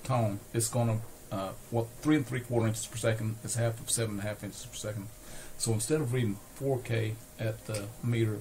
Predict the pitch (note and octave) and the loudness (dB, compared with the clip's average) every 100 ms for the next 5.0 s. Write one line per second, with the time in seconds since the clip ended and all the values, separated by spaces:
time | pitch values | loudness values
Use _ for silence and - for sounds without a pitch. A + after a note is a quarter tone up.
0 | - A2+ A2+ D3 A#2+ A#2 A2 A2+ - - | -4 -2 2 2 4 2 2 -2 -12 -4
1 | C3 A2+ A2+ G2+ G#2 - - - - - | 0 0 0 -4 -4 -10 -16 -16 -16 -16
2 | - - - - - - - A#2 A2+ A#2 | -10 -4 -2 -2 -4 -6 -2 2 4 6
3 | A#2+ A2+ A#2+ B2+ A#2 B2 A#2+ A#2 G#2+ G2+ | 4 4 4 6 6 4 4 2 -2 -4
4 | - - - - - - - - G#2 | -10 -18 -18 -18 -18 -18 -14 -6 -4